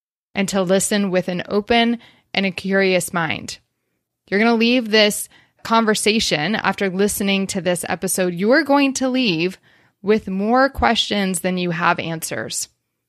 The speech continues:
But that's okay, because this is a conversation that is just getting started. And as you listen to this, I really want you to be thinking about who else needs to hear this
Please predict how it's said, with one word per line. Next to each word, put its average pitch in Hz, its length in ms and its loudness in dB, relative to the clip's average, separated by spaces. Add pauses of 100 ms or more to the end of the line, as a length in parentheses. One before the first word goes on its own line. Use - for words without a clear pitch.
(160)
But 185 100 -4
that's 196 220 2
okay, 180 420 -6 (420)
because 190 260 0
this 226 200 4
is 247 100 -2
a 240 60 0
conversation 202 720 -2
that 180 100 -2
is 175 140 -4
just 185 260 -2
getting 170 220 -4
started. 170 560 -6 (340)
And 190 140 0
as 214 340 2
you 226 140 2
listen 214 300 -2
to 214 120 -4
this, 202 320 0 (400)
I 202 120 2
really 233 500 2
want 190 340 -4
you 202 140 -2
to 196 100 -6
be 180 140 -4
thinking 208 560 -2 (400)
about 190 340 2
who 269 300 -2
else 226 260 -2
needs 208 280 -4
to 190 80 -6
hear 175 200 -2
this - 400 -8